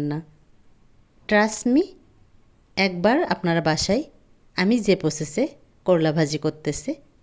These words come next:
আপনারা সেভাবে ট্রাই করবেন। একবার খেলে বারবার খেতে মন চাইবে এবং বাড়ির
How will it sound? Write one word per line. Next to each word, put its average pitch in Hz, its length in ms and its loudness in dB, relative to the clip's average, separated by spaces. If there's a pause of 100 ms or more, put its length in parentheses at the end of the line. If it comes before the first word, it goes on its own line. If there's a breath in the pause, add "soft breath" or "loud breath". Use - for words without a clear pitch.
(800)
আপনারা 185 300 2
সেভাবে 156 340 0 (100)
ট্রাই 135 180 0 (100)
করবেন। 139 300 -6 (800)
একবার 190 340 0 (120)
খেলে 196 220 2 (120)
বারবার 151 340 0 (580)
খেতে 175 300 0
মন 135 120 -2 (100)
চাইবে 143 300 -6 (420)
এবং 175 180 2 (520)
বাড়ির 165 360 -2